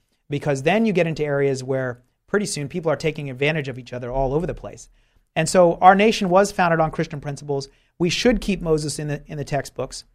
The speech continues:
um, and we should be continually explaining to young people the connection between freedom, morality, and the Christian religion. Without that, then we lose our grip on, uh, this wonderful, great country that we,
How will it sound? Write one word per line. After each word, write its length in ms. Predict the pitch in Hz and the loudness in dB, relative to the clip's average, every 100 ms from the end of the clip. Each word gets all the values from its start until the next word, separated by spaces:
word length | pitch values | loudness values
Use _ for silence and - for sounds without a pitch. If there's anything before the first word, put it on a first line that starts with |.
| _ _ _ - | _ _ _ 2
um, 320 | 156 147 151 - | 4 2 -2 -2
and 220 | 170 156 | 0 0
we 120 | 180 | 0
should 280 | - 247 202 | 0 0 0
be 140 | 202 | 0
continually 580 | - 175 - 233 233 190 | -2 -4 -2 0 2 0
explaining 880 | 175 - - 180 214 247 190 123 123 | -4 -10 -4 0 2 2 0 -4 -8
to 100 | - | -4
young 220 | 165 175 | 0 0
people 420 | 190 143 117 117 120 _ _ _ _ _ _ _ | -2 -8 -12 -16 -16 _ _ _ _ _ _ _
the 120 | 139 160 | -4 -2
connection 540 | 175 170 220 - 151 | 0 0 0 -4 -10
between 380 | 147 - 226 220 | -10 -6 -2 -2
freedom, 680 | - 214 247 180 113 135 - _ _ _ - | -4 -2 -2 -2 -4 -12 -18 _ _ _ 6
morality, 760 | 147 156 175 214 202 127 117 123 - - | 6 6 6 6 4 2 -6 -10 -18 -10
and 120 | 147 | -6
the 60 | 143 | -4
Christian 340 | - 143 139 | -4 -4 -6
religion. 420 | 123 117 113 - - _ _ _ - | -10 -10 -12 -16 -20 _ _ _ -4
Without 600 | 147 - - 180 220 143 | -4 -2 2 4 4 0
that, 320 | 120 117 - _ _ _ _ - | -2 -2 -6 _ _ _ _ -18
then 400 | 135 143 143 143 _ _ _ _ _ | -6 -4 -4 -10 _ _ _ _ _
we 200 | 147 151 | -6 -4
lose 280 | 143 165 185 | 0 0 2
our 160 | 160 143 | 2 0
grip 360 | 139 160 147 - - | 2 2 0 -6 -6
on, 540 | 147 143 127 123 120 _ _ _ _ - | -4 -2 -4 -8 -14 _ _ _ _ -12
uh, 120 | 123 | -6
this 240 | 135 139 | -2 -2
wonderful, 600 | 127 131 170 165 - 127 | -2 0 2 0 -2 -8
great 360 | 110 143 151 165 | -2 2 2 0
country 380 | - 170 165 120 | -6 -6 -6 -6
that 200 | 135 135 | -6 -4
we, 240 | 139 135 | -6 -8